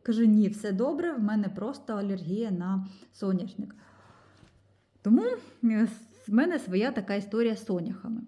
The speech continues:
Е, по мілхілу, це мій перший мілхіл, який мені подарувала дівчинка в вишивальній спільноті. Дуже їй дякую.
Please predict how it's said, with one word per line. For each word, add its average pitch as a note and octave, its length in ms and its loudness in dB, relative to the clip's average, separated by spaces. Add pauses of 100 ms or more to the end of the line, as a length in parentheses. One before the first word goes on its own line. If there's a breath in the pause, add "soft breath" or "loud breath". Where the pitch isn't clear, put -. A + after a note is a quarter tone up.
(760 loud breath)
Е, G3 240 -2 (140)
по G#4 240 0
мілхілу, A#3+ 640 0
це E4+ 300 -2
мій D4 160 6
перший F#3+ 540 -2
мілхіл, F#3 560 0 (120)
який C4 520 0
мені G#3 380 6
подарувала F#3+ 960 -2 (100)
дівчинка A#3+ 760 -4 (400 loud breath)
в C4+ 520 -2
вишивальній F#3 680 -2
спільноті. F#3+ 600 -6 (600 loud breath)
Дуже A3+ 340 0
їй F#3+ 480 -2
дякую. A3+ 720 -2